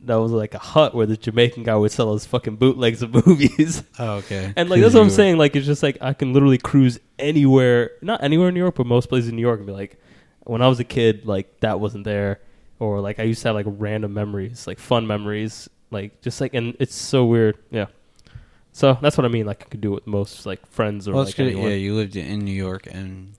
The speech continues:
Speaker 2: Florida, so
Speaker 1: Yeah, so it's
Speaker 2: I
Speaker 1: kinda
Speaker 2: can't,
Speaker 1: cool.
Speaker 2: I can't wait though. I can't wait for you to go back to Florida with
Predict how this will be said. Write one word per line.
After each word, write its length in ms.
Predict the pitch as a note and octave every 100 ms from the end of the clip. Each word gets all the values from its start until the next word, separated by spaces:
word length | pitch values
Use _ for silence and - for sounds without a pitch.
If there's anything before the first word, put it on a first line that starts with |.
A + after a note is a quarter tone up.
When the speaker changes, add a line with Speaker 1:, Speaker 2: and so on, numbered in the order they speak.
| _
Speaker 2:
Florida, 500 | _ G2 F#2 F#2+ F#2+ -
so 180 | G2 F#2+ - - - -
Speaker 1:
Yeah, 240 | A2 G2
so 140 | - A#2
it's 100 | -
Speaker 2:
I 40 |
Speaker 1:
kinda 160 | C3+ A#2+
Speaker 2:
can't, 100 | C#3
Speaker 1:
cool. 60 |
Speaker 2:
I 40 | G#2
can't 240 | - A#2+
wait 200 | A2 B2
though. 160 | G#2 F#2
I 60 |
can't 180 | F#2+ A2
wait 160 | G#2 G2+
for 100 | G#2
you 140 | G2
to 200 | F#2+ F2+ - -
go 140 | F#2+ G2+
back 220 | G2 G2
to 80 | -
Florida 340 | - G2+ G2
with 120 | F#2